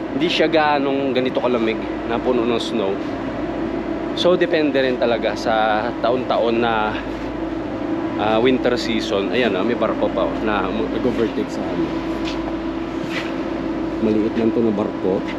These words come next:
Ito yung mga bunker barge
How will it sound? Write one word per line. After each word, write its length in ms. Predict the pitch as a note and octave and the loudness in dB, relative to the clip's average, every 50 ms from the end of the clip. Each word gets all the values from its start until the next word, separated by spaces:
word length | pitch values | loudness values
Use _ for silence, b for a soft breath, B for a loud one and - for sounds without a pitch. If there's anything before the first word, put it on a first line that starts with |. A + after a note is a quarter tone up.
| - - - - - - - - - - - - - - - - - - - - - - - - - - - - - - - - - - | -4 -4 -4 -4 -4 -4 -6 -4 -4 -4 -4 -4 -4 -6 -6 -4 -4 -4 -4 -6 -6 -6 -6 -6 -4 -4 -4 -4 -2 -4 -4 -4 -2 -2
Ito 120 | G#2+ A2 B2+ B2+ | -2 2 4 4
yung 160 | A#2+ B2 B2 A#2+ | 6 6 6 4
mga 240 | A#2 A#2+ A#2+ A#2+ A2 | 4 2 2 0 0
bunker 400 | A2+ A#2 A#2+ A2+ - - A2 G#2 F#2 F#2 | 2 2 2 2 2 2 2 2 2 2
barge 320 | F#2+ G2 A2+ C3 B2+ - | 2 2 2 2 0 0